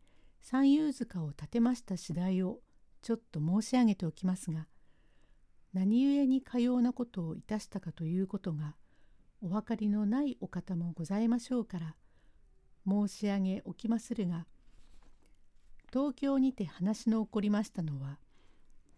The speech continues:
天明の四年四月二十一日で、それから後、家楽無楽というものが、寛政の九年から寄席を始めました。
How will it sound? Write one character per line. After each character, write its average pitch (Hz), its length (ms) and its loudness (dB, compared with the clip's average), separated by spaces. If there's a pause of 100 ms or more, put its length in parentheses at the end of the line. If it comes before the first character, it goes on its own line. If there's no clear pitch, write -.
(120)
天 220 260 4
明 208 220 4
の 196 160 2
四 175 180 0
年 190 380 0
四 - 240 -2
月 269 260 2
二 190 200 4
十 170 340 -2
一 - 220 -4
日 196 260 0
で、 - 180 -8 (1000)
そ - 160 -6
れ 240 80 0
か 240 160 0
ら 233 100 4
後、 220 500 0 (640)
家 247 160 -2
楽 202 360 -2
無 165 120 0
楽 277 280 -4
と 190 100 -2
い 190 180 0
う 214 60 2
も 220 120 2
の 190 120 0
が、 156 220 -6 (640)
寛 196 200 0
政 190 360 0
の 180 100 0
九 - 160 -10
年 233 240 2
か 240 140 -6
ら 240 80 0
寄 214 160 0
席 214 180 -2
を 208 80 0
始 202 240 -2
め 196 100 2
ま 190 120 2
し - 100 -10
た。 - 180 -14